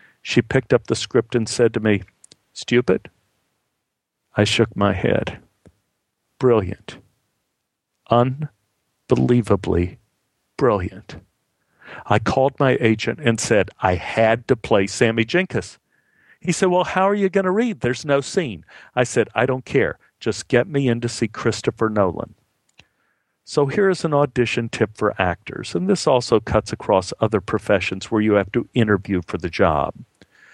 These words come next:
You have to know the difference between a good script and a good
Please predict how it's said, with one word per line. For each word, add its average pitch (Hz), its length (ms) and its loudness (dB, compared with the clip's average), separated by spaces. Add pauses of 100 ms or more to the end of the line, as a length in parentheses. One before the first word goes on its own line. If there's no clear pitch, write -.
(480)
You 156 240 2
have 208 200 0
to 208 80 4
know 123 240 4
the 123 160 4
difference - 720 -2 (300)
between 110 380 2
a 82 80 4
good 104 300 -2
script - 640 -2 (800)
and 95 180 2
a 87 60 4
good 113 380 -2